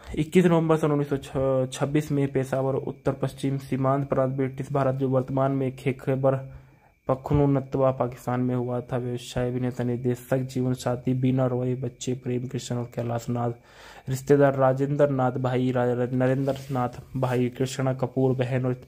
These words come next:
उमा चोपड़ा, बहन राज कपूर, जीजा और प्रेम चोपड़ा, जीजा। व्यक्तिगत जीवन के बारे में देखा गया है कि उनका जन्म छब-, उन्नीस सौ छब्बीस में पेशावर घंटाघर के पास एक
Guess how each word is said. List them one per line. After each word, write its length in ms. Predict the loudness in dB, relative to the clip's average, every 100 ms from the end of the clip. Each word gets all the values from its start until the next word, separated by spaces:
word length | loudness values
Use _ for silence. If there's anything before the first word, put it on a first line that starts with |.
| -20 -20 -16 -2
उमा 220 | 4 4
चोपड़ा, 440 | 6 4 2 2 2
बहन 320 | 2 0 0
राज 280 | 2 0 0
कपूर, 360 | -4 -2 -4
जीजा 340 | -2 -4 0 0
और 240 | 0 -2
प्रेम 260 | -2 -2 -2
चोपड़ा, 340 | -2 0 -2
जीजा। 280 | 0 0 0
व्यक्तिगत 480 | 0 -2 -2 0 0
जीवन 400 | 0 -2 0 0
के 120 | 0
बारे 260 | 0 0 0
में 180 | -2
देखा 300 | -2 -2 -2
गया 220 | -2 0 -2
है 120 | -4
कि 140 | -4
उनका 260 | -4 -2 -2
जन्म 260 | -2 -4
छब-, 400 | -4 -4 -6 -8
उन्नीस 280 | -4 -2 -2
सौ 60 | -4
छब्बीस 380 | -2 -2 0 -2
में 160 | -2
पेशावर 400 | -2 -2 -2 -2
घंटाघर 480 | -2 -2 -2 -2 -2
के 140 | -4
पास 340 | -6 -2 0 0
एक 160 | -6